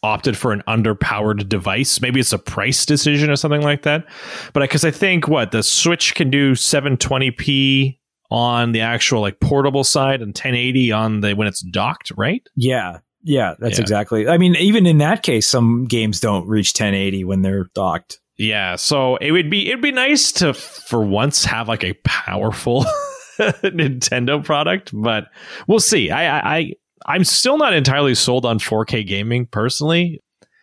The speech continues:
Speaker 1: 'cause I don't think, I, there's not a huge leap in terms of, like, resolution and stuff between ten eighty and, and four K. Like, yeah, it'll look a little bit crisper, but does it look that much crisper? I,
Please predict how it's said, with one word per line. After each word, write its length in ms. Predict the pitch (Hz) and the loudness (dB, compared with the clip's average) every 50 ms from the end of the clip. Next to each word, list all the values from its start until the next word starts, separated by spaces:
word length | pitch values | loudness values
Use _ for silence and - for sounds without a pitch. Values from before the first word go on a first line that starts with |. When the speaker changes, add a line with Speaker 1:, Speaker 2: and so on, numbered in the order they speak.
| _ _ _ _ | _ _ _ _
Speaker 1:
'cause 100 | - 139 | 0 0
I 60 | 127 120 | 2 4
don't 240 | 143 156 156 143 | 4 2 2 0
think, 340 | - - 180 170 151 - - _ - | 0 -2 -2 -2 -2 -4 -8 _ -4
I, 140 | 135 143 147 - | -4 -4 -2 0
there's 200 | 139 139 117 127 | 0 0 2 2
not 240 | 156 185 220 - 190 | 2 0 2 2 2
a 60 | 185 | 0
huge 720 | - - - - - 170 185 190 190 185 156 135 127 123 | 0 -2 -4 -2 2 4 6 6 6 4 4 2 2 2
leap 440 | 123 123 143 180 180 - - _ - - _ _ - | 4 4 4 4 2 0 -2 _ -18 -20 _ _ -6
in 160 | 131 123 113 | -4 -4 -2
terms 320 | - 135 131 127 120 117 | 0 0 2 2 2 2
of, 80 | 120 110 | 2 2
like, 160 | 123 113 98 | 0 0 0
resolution 600 | 101 110 117 117 117 110 110 127 131 - - 139 | 0 0 0 2 2 2 2 2 2 0 0 0
and 140 | 127 127 123 | 0 2 0
stuff 260 | - - 143 147 - | 2 0 0 0 0
between 300 | - - - 123 117 110 | -2 -2 0 0 0 2
ten 180 | - 120 107 110 | 0 0 -2 0
eighty 340 | 110 110 117 117 113 107 107 | 0 0 0 0 0 0 0
and, 100 | 104 92 | -2 -2
and 160 | 107 104 - | -4 -4 -4
four 220 | - 110 107 104 | -4 -4 -4 -4
K. 200 | - - 107 131 | -4 -4 -2 0
Like, 200 | 143 123 107 _ - - - - - - - | 0 0 0 _ -10 -20 -20 -20 -18 -8 -2
yeah, 240 | 196 208 170 135 117 | -2 0 0 0 0
it'll 300 | 107 101 120 131 123 127 | 0 0 2 2 2 2
look 120 | 135 - | 2 2
a 80 | 123 107 | 2 2
little 220 | 104 110 117 131 | 2 2 2 2
bit 160 | 127 143 - | 0 0 -2
crisper, 360 | - - 156 151 - - 170 | 0 -2 -2 -2 0 0 0
but 140 | 139 123 113 | 0 2 0
does 120 | 113 107 123 | 0 0 0
it 40 | |
look 220 | 113 117 107 - - | 0 0 -2 -2 -4
that 280 | 92 95 92 78 78 | -6 -6 -6 -4 -4
much 220 | 107 123 - - - | -4 -2 -2 -4 -2
crisper? 380 | - 139 127 - - 143 135 | -2 -2 -2 -2 -2 -2 0
I, 220 | 104 110 110 107 | 0 0 -2 -2